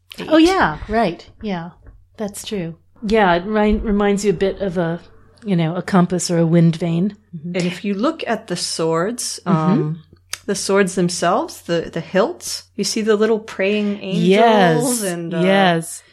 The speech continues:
Speaker 1: I think it's supposed to be a dove, although it's hard to make out.
Speaker 2: Oh, wait. Where's there a dove? I d-, oh, you mean on the
Speaker 1: Uh, yes.
Speaker 2: center of
Speaker 1: Yeah, the
Speaker 2: the
Speaker 1: center. You can s-, you can kind of
Speaker 2: Oh,
Speaker 1: faintly
Speaker 2: right.
Speaker 1: see a bird-like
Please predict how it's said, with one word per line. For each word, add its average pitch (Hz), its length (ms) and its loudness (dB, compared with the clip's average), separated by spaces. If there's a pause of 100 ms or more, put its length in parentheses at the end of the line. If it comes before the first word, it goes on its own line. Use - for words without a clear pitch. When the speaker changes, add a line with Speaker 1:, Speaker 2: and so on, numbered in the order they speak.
Speaker 1:
I - 120 -20
think 170 240 -16
it's - 160 -20
supposed - 380 -12
to 165 40 -10
be 156 140 -10
a 143 60 -6
dove, 139 480 -8
although 151 580 -12
it's - 100 -20
hard 170 260 -10
to 160 100 -12
make 147 240 -12
out. 254 180 -10
Speaker 2:
Oh, 269 220 -6
wait. 233 360 -4
Where's 240 360 -2
there 233 160 -4
a 214 40 -6
dove? 185 380 -8
I 165 80 -8
d-, - 160 -16
oh, 247 80 4
you 233 140 6
mean 240 160 6
on 202 160 4
the 175 220 2
Speaker 1:
Uh, - 20 -6
yes. 185 280 -2
Speaker 2:
center 202 440 4
of 151 80 2
Speaker 1:
Yeah, 165 80 0
the 151 140 0
Speaker 2:
the 151 100 -2
Speaker 1:
center. 202 340 -2
You 180 240 -6
can 196 120 -6
s-, - 200 -8
you 208 100 -2
can 202 160 -6
kind 220 280 0
of 208 60 -8
Speaker 2:
Oh, - 40 -14
Speaker 1:
faintly 202 320 -2
Speaker 2:
right. 180 60 -4
Speaker 1:
see 202 340 -2
a 170 200 4
bird-like 156 800 2